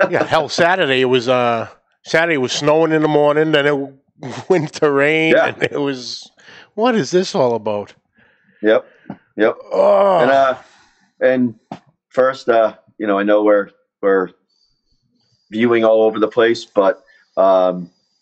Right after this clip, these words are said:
Speaker 1: Gronkowski went to the Buccaneers, so just wanted to, you know, share the news. I'm sure you've got, you guys have heard as well.
Speaker 2: Who?
Speaker 1: Huh?
Speaker 2: Who?
Speaker 1: Rob Gronkowski.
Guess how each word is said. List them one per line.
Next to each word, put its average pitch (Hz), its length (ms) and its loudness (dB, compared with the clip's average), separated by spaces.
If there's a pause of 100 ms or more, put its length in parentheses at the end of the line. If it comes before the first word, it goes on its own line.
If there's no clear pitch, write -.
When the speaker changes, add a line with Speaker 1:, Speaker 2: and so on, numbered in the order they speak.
(260)
Speaker 1:
Gronkowski 107 680 0 (260)
went 104 200 -2
to 104 100 -4
the 92 80 0
Buccaneers, 101 640 0
so 90 300 0 (520)
just - 200 -8
wanted 98 240 0
to, 95 340 0
you 107 80 2
know, 90 240 0 (320)
share 110 300 0
the 107 100 -4
news. 107 460 0 (100)
I'm 90 100 -6
sure 101 200 0
you've 101 240 0
got, 95 280 0
you 104 80 -8
guys 95 220 0
have 90 80 -18
heard 98 220 0
as 90 100 -6
well. 90 260 0 (540)
Speaker 2:
Who? 247 320 -2 (2000)
Speaker 1:
Huh? 160 200 0 (220)
Speaker 2:
Who? 233 320 -2 (880)
Speaker 1:
Rob 107 300 0
Gronkowski. 113 680 -2